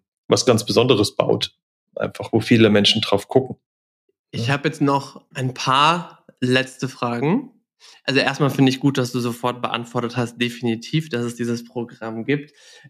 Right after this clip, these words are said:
Speaker 2: In meinen Augen super essentiell, leider nicht in vieler anderer. Ähm, da ist immer noch der Obstkorb das A und O. Natürlich frage ich mich, ob es bei euch Astronautenessen in der Kantine gibt.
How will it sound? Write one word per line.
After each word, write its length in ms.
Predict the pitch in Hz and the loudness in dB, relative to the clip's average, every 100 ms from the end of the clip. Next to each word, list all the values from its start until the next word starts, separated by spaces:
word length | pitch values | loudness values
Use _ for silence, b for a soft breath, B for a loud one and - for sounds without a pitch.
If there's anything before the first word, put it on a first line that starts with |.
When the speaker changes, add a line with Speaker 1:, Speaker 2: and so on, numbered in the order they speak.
| _ | _
Speaker 2:
In 180 | 123 120 | -6 0
meinen 360 | 120 139 165 - | 2 2 2 2
Augen 560 | 131 139 135 131 123 - | 4 4 4 4 2 0
super 500 | - 120 139 143 127 | -4 2 2 2 -2
essentiell, 920 | - 117 - 110 - - 131 151 180 196 B B B - | -2 -6 -4 -4 -4 -2 0 2 0 -4 B B B -2
leider 680 | 117 113 127 127 127 123 - | 0 2 2 4 4 2 4
nicht 400 | 127 127 127 - | 4 4 2 -6
in 420 | 117 120 120 - 139 | -2 -2 -2 -6 -18
vieler 360 | - 127 120 | -12 -8 -4
anderer. 440 | 127 147 170 185 214 B B 151 123 | -2 -2 0 -2 -4 B B -8 -4
Ähm, 260 | 123 120 | -2 -2
da 160 | 120 120 | -2 -2
ist 160 | 123 | -2
immer 220 | - 123 123 | 0 2 2
noch 180 | 120 | 0
der 180 | - 110 | -4 -2
Obstkorb 600 | 135 - - - 151 156 | -4 -6 -8 -2 -2 -2
das 180 | - 147 | -6 -6
A 180 | - 147 | -4 -4
und 340 | 135 147 151 - | 0 0 -2 0
O. 240 | 147 175 - b b b | 0 0 -6 b b b
Natürlich 460 | 127 127 - 165 170 - | -4 0 2 4 2 -2
frage 300 | 139 143 151 | 0 0 0
ich 140 | 151 | 2
mich, 320 | 143 151 151 - | 6 6 4 -2
ob 160 | 139 139 | -2 0
es 140 | 135 - | -2 2
bei 120 | 127 | 2
euch 320 | 104 139 - | 2 0 -2
Astronautenessen 1000 | 127 - - 117 117 135 160 - 175 180 | -6 -6 0 2 2 2 -2 -4 -2 0
in 140 | 170 | 2
der 120 | 175 180 | 2 0
Kantine 560 | 175 170 - 180 180 | -2 -2 0 0 0
gibt. 280 | 180 202 - | -4 -6 -10